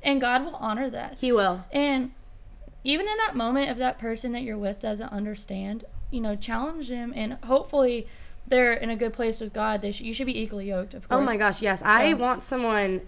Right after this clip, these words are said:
Speaker 2: I mean, when I was looking for the guy that I'm currently with,
Speaker 1: Mm-hmm.
Speaker 2: um, you know, I wanted someone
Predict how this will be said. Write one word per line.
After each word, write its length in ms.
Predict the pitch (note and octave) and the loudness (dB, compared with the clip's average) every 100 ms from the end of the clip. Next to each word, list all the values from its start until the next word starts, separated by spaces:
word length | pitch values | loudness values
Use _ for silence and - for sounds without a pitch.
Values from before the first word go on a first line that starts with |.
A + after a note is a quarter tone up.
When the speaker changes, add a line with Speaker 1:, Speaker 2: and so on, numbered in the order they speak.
| - - | -12 2
Speaker 2:
I 100 | A#3+ | 4
mean, 160 | A#3+ | 4
when 200 | - - | 2 2
I 140 | A3 A#3 | 4 4
was 160 | B3+ G#3+ | 2 2
looking 480 | G#3+ A3 G3 G3 | 0 2 2 0
for 460 | - G#3+ G3 G3 F#3+ - - - | -4 0 2 2 0 -6 -14 -4
the 80 | A#3+ | 2
guy 160 | C4 C4+ | 4 4
that 80 | |
I'm 120 | C4+ C4 | 2 2
currently 400 | B3 C4+ C4 A#3+ | 0 0 2 4
with, 220 | C4+ D4 - | 4 0 -4
Speaker 1:
Mm-hmm. 380 | A3 A3 - A3+ | -8 -8 -6 0
Speaker 2:
um, 480 | A3 G3 F3+ E3+ F3+ - - - - - - | 2 2 0 -2 -6 -12 -14 -14 -16 -8 4
you 80 | |
know, 100 | D4 | 4
I 140 | - A#3+ | 6 6
wanted 300 | A#3+ A#3 C4+ | 6 4 2
someone 460 | - A#3+ G#3+ F#3+ | -2 0 2 2